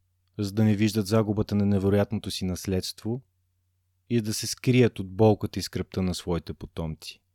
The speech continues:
Най-накрая отново могат да имат причина да се изправят и да застанат високи, в мълчаливо уважение към постиженията им.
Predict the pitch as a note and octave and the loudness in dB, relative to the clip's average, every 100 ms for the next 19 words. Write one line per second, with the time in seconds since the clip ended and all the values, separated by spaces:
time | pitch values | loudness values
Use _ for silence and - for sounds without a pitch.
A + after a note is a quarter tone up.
0 | _ _ _ _ _ _ _ _ _ _ | _ _ _ _ _ _ _ _ _ _
1 | B2 C3 C3 B2 - A#2+ A#2 A2+ B2 D3+ | 0 2 2 0 0 2 2 2 -2 -4
2 | A2+ G2+ A#2+ A#2+ B2+ A2 A#2 C#3 A#2+ A2 | -6 -4 2 4 6 4 0 2 2 2
3 | G#2 G#2+ G#2+ G2 - G2 - A2 G#2 F2 | 2 2 2 -2 -6 -6 -4 -2 0 -2
4 | D#2+ D#2+ _ - F#2 - F#2+ - - F#2+ | -6 -12 _ -8 -6 -4 -6 -6 -2 0
5 | E2+ D2 - - _ _ _ G#2+ G2 G2 | 0 -4 -10 -20 _ _ _ -8 -4 -4
6 | F#2+ G#2+ G2 F#2 E2+ F2 - F2 - - | -4 -2 -2 -2 -6 -8 -6 -6 -8 -20
7 | - _ _ _ _ _ G2+ G2 G#2+ G2 | -20 _ _ _ _ _ -10 -2 0 2
8 | A2 A2+ B2+ C3 A2+ G2 G#2 F#2+ F#2+ - | 2 4 4 2 2 2 0 0 -2 -4
9 | G2 - - F2+ E2 E2 D2+ C#2+ - C#2 | -8 -8 -8 -8 -4 -4 -4 -10 -14 -14
10 | C#2+ | -16